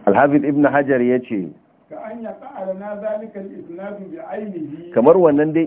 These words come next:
Speaker 1: isnadin na wannan hadisin na Malik, a, da za mu ruwaito ta hanyar Kutai-, a, ta hanyar, a, a, Kutaiba,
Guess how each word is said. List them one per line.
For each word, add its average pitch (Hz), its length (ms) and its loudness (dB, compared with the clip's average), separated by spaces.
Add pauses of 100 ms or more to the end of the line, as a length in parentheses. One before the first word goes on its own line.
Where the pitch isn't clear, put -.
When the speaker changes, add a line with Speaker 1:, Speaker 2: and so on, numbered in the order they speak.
Speaker 1:
isnadin 127 480 0
na 135 80 0
wannan 135 240 0
hadisin 123 560 -4
na 117 80 0
Malik, 123 400 2 (640)
a, 95 560 0
da 98 160 -8
za 107 400 0
mu 123 80 0
ruwaito 110 320 -6
ta 113 160 -6
hanyar 113 200 -4 (280)
Kutai-, 117 400 0
a, 92 240 -2
ta 107 160 -4
hanyar, 104 560 -2
a, 85 480 -8
a, 87 240 -6
Kutaiba, 107 560 -2